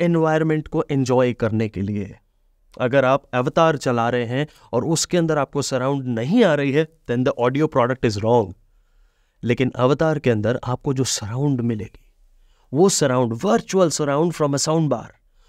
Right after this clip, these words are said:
वो आपको एहसास कराएगी कि ऊपर से पत्ते गिर रहे हैं और गोलियां वहां से चल रही हैं। वो एक अच्छी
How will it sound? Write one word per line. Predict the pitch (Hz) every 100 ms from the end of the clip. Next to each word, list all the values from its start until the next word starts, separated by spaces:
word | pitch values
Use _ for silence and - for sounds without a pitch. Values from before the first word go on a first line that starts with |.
| _ _ 127
वो | 156 202 -
आपको | 139 - 160
एहसास | 131 117 - 185 175
कराएगी | - 135 120 110 113 139 -
कि | 135
ऊपर | 170 165 185
से | 156 156
पत्ते | - - 131
गिर | 120 120
रहे | 117 120
हैं | 117
और | 127
गोलियां | 113 120 120 127 127
वहां | 117 110 113
से | 104
चल | - 98
रही | 95 -
हैं। | - _ - _ _ _ _ _ _ - 113
वो | 110 175 180 -
एक | 151
अच्छी | - 147 - - 147 123